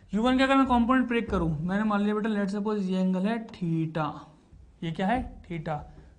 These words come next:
तो इसके दो कंपोनेंट हो जाएंगे। इस तरफ जो कंपोनेंट आएगा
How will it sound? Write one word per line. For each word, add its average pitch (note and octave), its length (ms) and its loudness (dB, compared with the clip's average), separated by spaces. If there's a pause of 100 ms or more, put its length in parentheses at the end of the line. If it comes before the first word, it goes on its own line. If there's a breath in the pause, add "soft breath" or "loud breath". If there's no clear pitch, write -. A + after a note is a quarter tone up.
तो G3+ 80 0
इसके G3+ 180 -2
दो A3+ 120 2
कंपोनेंट A3+ 400 0
हो A3+ 60 0
जाएंगे। A3 340 -2 (540 loud breath)
इस A3 220 -4
तरफ C4 240 2
जो C4 80 0
कंपोनेंट A#3 600 2
आएगा F#3+ 340 0